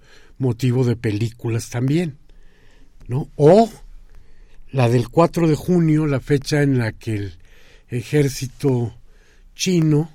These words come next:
masacró a más de cien estudiantes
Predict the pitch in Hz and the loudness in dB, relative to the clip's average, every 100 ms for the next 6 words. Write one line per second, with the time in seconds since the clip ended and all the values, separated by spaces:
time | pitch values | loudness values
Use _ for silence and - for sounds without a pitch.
0 | - - - _ _ _ - - - 117 | -18 -20 -20 _ _ _ -20 -20 -10 -8
1 | 110 117 - 143 151 147 120 113 135 131 | -6 -6 -2 0 2 2 0 0 0 2
2 | 131 110 147 143 139 - 139 143 143 127 | 0 0 0 0 -2 -4 -2 2 2 2
3 | 135 127 | -2 -2